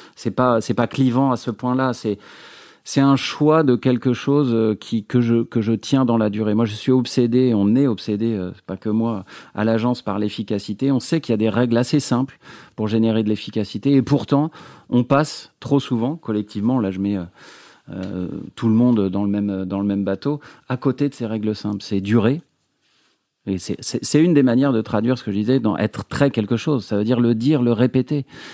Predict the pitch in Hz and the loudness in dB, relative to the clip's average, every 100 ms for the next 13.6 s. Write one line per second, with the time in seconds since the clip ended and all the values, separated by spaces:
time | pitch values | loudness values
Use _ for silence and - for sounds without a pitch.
0 | - - 98 98 95 - - 127 135 131 | -20 -8 -4 -2 -4 -4 -6 0 2 2
1 | - 120 113 - 147 139 - - _ 117 | 0 2 0 2 0 0 -6 -20 _ -4
2 | 135 139 120 107 113 110 127 131 107 101 | 0 0 0 -2 -2 0 0 0 -2 -2
3 | - 113 120 127 143 139 104 92 - - | 0 0 2 2 2 2 0 -2 -6 -12
4 | 107 104 127 120 120 117 117 143 117 98 | -2 2 4 4 4 2 0 -2 -2 -2
5 | 95 - 107 107 - 127 120 101 104 135 | -4 -4 -6 -6 0 0 2 0 0 0
6 | 123 120 107 120 131 104 95 95 113 120 | 0 0 0 -2 -2 -4 -6 -4 -2 -2
7 | 110 107 - 110 143 - - - - - | -2 -6 -4 -4 -4 -6 -16 -20 -20 -8
8 | 101 98 101 101 104 95 92 - - - | -4 -2 -2 -2 -4 -4 -6 -12 -20 -20
9 | - 120 123 131 123 123 139 160 - - | -8 -2 2 2 2 2 2 0 -4 -6
10 | 104 101 101 - 117 - 135 - 123 127 | -4 -2 -4 0 -2 0 -4 -2 -2 -2
11 | 147 - - 131 127 127 120 127 117 131 | -4 -10 0 2 4 2 0 0 0 0
12 | 156 - - - - 95 95 95 92 92 | -6 -16 -20 -20 -10 -6 -4 -4 -4 -4
13 | 98 107 104 123 - | -4 -2 0 -2 -2